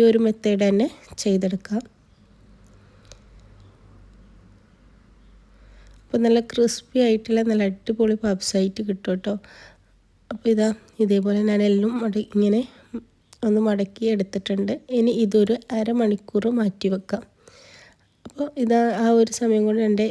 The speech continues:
എഗ്ഗൊക്കെ നന്നായിട്ട്, ഏ, ഏ, പുഴുങ്ങിയിട്ട് എടുത്തിട്ട് ഞാനൊന്ന് തൊലിയൊക്കെ കളഞ്ഞൊന്ന് ഇതേപോലെ മുറിച്ചെടുത്തിട്ടുണ്ട്.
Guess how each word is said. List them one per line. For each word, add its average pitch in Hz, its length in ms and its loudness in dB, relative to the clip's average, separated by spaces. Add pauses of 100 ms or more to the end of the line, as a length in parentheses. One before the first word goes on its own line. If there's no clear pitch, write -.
എഗ്ഗൊക്കെ 202 500 -2
നന്നായിട്ട്, 196 580 0 (420)
ഏ, 226 160 -2 (1120)
ഏ, 220 100 -2 (500)
പുഴുങ്ങിയിട്ട് 202 540 0
എടുത്തിട്ട് 196 380 -4
ഞാനൊന്ന് 202 460 0
തൊലിയൊക്കെ 202 380 -2
കളഞ്ഞൊന്ന് 202 520 0 (540)
ഇതേപോലെ 202 380 2
മുറിച്ചെടുത്തിട്ടുണ്ട്. 196 840 -2